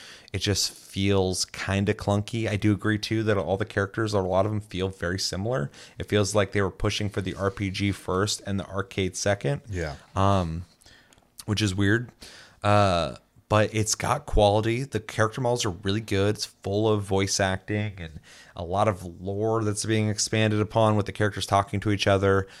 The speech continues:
Speaker 1: Uh, and it offers an arcade mode and an R P G mode, which, eh, you know, if you're okay with repetition, you could probably play that and enjoy that, uh, for hours and then just play the fighting game when you wanna play the fighting game. So I, I appreciate those options. I just, uh,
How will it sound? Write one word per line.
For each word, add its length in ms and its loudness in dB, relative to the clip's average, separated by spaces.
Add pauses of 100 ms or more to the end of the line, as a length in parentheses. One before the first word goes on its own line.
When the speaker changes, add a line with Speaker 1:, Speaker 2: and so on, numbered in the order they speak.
(220)
Speaker 1:
Uh, 180 -4
and 120 0
it 40 0
offers 360 0
an 60 -2
arcade 440 0
mode 220 6
and 200 -2
an 60 -2
R 160 0
P 160 -2
G 220 -2
mode, 340 0
which, 400 -2
eh, 60 -4
you 180 -2
know, 80 0
if 140 -4
you're 240 0
okay 180 -2
with 160 0
repetition, 640 0 (320)
you 160 -4
could 140 -4
probably 200 0
play 280 0
that 280 4
and 100 -4
enjoy 320 -4
that, 460 0 (300)
uh, 380 -6
for 260 -10
hours 580 0
and 140 -6
then 240 -2
just 180 -10
play 140 -2
the 100 -2
fighting 360 0
game 180 -4
when 100 -4
you 60 -4
wanna 140 -4
play 180 -4
the 60 -6
fighting 280 0
game. 240 -8
So 160 -4
I, 360 -2
I 380 -4
appreciate 400 -4
those 140 -6
options. 540 -4 (380)
I 160 -2
just, 400 -4
uh, 320 -4